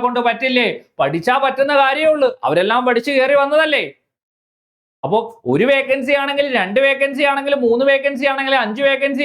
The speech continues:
ആണെങ്കിലും, അതിലൊരാളാവാൻ നിങ്ങൾ ട്രൈ ചെയ്യാ. അത്രേ ഉള്ളൂ. പഠിച്ചാ സിമ്പിൾ ആയിട്ട്. പിന്നെ ഞാൻ പറയുന്നു, നമ്മളുടെ ആ, ഡീറ്റെയിൽസ് പറഞ്ഞു വരുമ്പോ നിങ്ങൾക്ക് മനസ്സിലായി. ഇതിനു വേണ്ടി മാത്രം പഠിക്കേണ്ട ആവശ്യമൊന്നുമില്ല.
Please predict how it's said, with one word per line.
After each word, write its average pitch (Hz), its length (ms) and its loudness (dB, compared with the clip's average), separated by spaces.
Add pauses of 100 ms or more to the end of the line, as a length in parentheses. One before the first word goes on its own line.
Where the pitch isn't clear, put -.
ആണെങ്കിലും, 254 340 0 (460)
അതിലൊരാളാവാൻ 302 800 2
നിങ്ങൾ 277 200 -2 (120)
ട്രൈ 233 180 0
ചെയ്യാ. 185 280 0 (720)
അത്രേ 247 160 0
ഉള്ളൂ. 180 220 2 (300)
പഠിച്ചാ 208 300 0
സിമ്പിൾ 285 400 0
ആയിട്ട്. 269 180 0
പിന്നെ 214 240 -4
ഞാൻ 240 200 0
പറയുന്നു, 240 280 0
നമ്മളുടെ 214 460 0 (400)
ആ, 185 160 2
ഡീറ്റെയിൽസ് 226 640 -2
പറഞ്ഞു 226 220 0
വരുമ്പോ 247 200 2
നിങ്ങൾക്ക് 240 280 -2
മനസ്സിലായി. 220 280 0
ഇതിനു 220 160 -2
വേണ്ടി 240 180 0
മാത്രം 233 360 0
പഠിക്കേണ്ട 262 320 0
ആവശ്യമൊന്നുമില്ല. 269 840 0